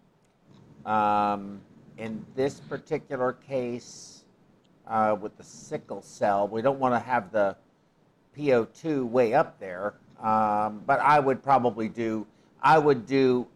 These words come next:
Alpha-Stat and make sure that I, uh, um, blended my oxygen so that I didn't have a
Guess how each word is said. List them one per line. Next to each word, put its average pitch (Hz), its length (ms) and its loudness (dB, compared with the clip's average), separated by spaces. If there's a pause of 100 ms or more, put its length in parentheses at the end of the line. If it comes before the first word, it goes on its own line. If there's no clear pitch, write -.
(120)
Alpha-Stat 120 960 0
and 113 220 -6
make 117 220 -2
sure 113 460 -4
that 104 300 -4
I, 104 440 0
uh, 101 400 2 (640)
um, 98 460 0 (500)
blended 127 460 0
my 113 200 4
oxygen 107 640 0
so 110 200 -4
that 98 140 -4
I 101 100 2
didn't 98 260 -8
have 101 280 -2
a 92 160 -2